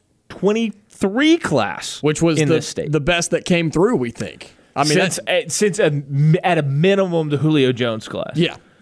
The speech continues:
Speaker 1: And I think it
Speaker 2: absolutely.
Speaker 1: was better than that class. I mean,
Speaker 2: And
Speaker 1: I, I think last year's class was the best, was the best, uh, class to come out of the state of Alabama in twenty-plus years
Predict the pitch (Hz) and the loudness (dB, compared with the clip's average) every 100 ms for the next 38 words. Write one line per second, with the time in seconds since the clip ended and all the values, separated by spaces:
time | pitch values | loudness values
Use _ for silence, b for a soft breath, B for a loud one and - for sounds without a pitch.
0 | b b 165 160 165 185 165 151 143 156 | b b -2 0 0 0 0 0 2 2
1 | 170 175 180 269 151 87 - - - 151 | 2 2 2 0 -4 -8 -10 -20 -4 0
2 | 190 202 226 180 233 240 202 185 202 - | 2 0 0 -2 -2 -2 -2 0 0 -2
3 | 214 - 196 185 - 147 156 135 95 139 | -6 -2 2 2 0 -2 0 -4 0 0
4 | 160 196 - - b b b b b - | 2 0 -6 -16 b b b b b -2
5 | 139 156 120 202 240 285 165 92 - - | 2 2 0 0 2 2 0 -4 -16 -20
6 | _ _ _ _ - 131 131 120 113 - | _ _ _ _ -4 0 2 2 0 -4
7 | 165 180 175 - - 170 156 143 135 156 | -2 0 0 -4 -4 0 2 0 0 0
8 | 143 139 131 135 127 - 131 117 110 b | 2 2 2 2 0 0 2 2 -2 b
9 | b b b - _ _ _ _ _ - | b b b -20 _ _ _ _ _ -6
10 | 139 160 160 175 165 160 151 190 226 - | 0 2 2 2 0 2 2 2 0 -8